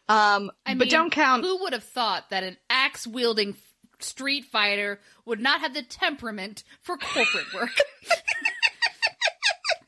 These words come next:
Speaker 2: Who would have thought?
Speaker 1: Well, he got thrown out of the fire company,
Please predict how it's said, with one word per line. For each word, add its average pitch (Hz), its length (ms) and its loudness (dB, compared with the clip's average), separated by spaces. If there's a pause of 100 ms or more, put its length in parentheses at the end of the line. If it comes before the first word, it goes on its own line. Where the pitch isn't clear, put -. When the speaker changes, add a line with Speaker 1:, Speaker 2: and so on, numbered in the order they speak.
(120)
Speaker 2:
Who 381 280 -2
would 349 100 -4
have 349 200 -6
thought? 214 500 -2 (640)
Speaker 1:
Well, 508 160 6
he 311 60 -4
got 494 320 4
thrown 480 260 6
out 339 60 6
of 233 60 2
the 247 60 2
fire 240 580 2
company, 190 680 -4